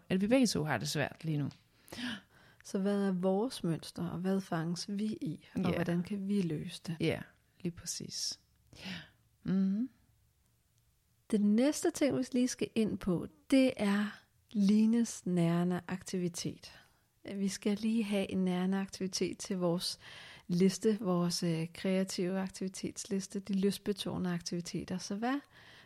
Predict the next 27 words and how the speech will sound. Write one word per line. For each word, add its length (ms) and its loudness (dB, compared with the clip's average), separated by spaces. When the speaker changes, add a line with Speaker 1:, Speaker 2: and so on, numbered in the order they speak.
Speaker 2:
hvad 160 2
gør 160 0
du, 240 0
Line, 380 0
når 160 -2
du 120 -4
har 140 4
brug 300 0
for 400 -2
at 320 -4
fylde 360 0
dig 180 -2
op 260 -6
og 380 0
give 120 0
dig 120 0
selv 160 -2
noget 140 0
energi 360 0
og 140 -2
glæde 380 2
på 160 -4
de 120 2
hårde 360 0
dage? 280 -4
Speaker 1:
Ja, 360 2
hvad 120 6